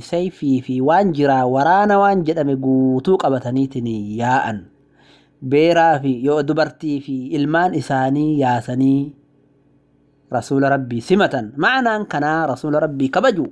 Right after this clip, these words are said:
Waraanaan akkatti Rasuula Rabbii simachuun kuni akkuma zamana keennaa kanaayyuu nam tokko yoo, eh, dura bu'aa dawlaa wahii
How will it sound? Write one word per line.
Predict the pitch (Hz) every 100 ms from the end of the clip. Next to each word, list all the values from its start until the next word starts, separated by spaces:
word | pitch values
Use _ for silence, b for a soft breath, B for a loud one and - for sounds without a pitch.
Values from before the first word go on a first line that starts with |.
| _ B B B B
Waraanaan | 143 165 233 254 226 202
akkatti | - 247 226 196
Rasuula | 175 170 220 220
Rabbii | 220 170 170 147 135
simachuun | 131 151 175 - - 233 240
kuni | - 143 277 226 415 - B B B B
akkuma | 165 - 196 185
zamana | 180 214 240 202
keennaa | 156 156 156 165 180
kanaayyuu | 190 202 208 208 208 262
nam | 233 220
tokko | - 156 - 143 139
yoo, | 156 175 190 190 - B B B B 147
eh, | 143 139 135 127 127
dura | 135 139 139
bu'aa | 147 175 175 175 180 - -
dawlaa | 135 147 165 165 165
wahii | 147 139 160 185 185